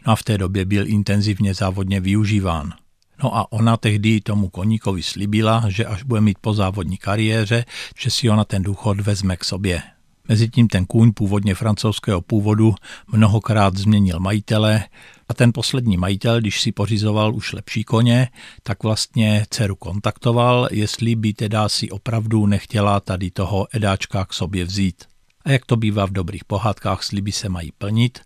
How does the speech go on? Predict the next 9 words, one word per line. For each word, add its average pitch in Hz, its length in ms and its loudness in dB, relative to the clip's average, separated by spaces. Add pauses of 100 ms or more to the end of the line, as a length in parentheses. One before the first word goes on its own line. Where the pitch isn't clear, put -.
(520)
takže 101 260 -2
se - 160 -2
udělala 95 300 -2
taková 82 380 -8
záměna. 113 600 2 (280)
Ta 95 100 -4
mladá 92 300 2
klisnička 101 600 -4
Hermínka 113 720 2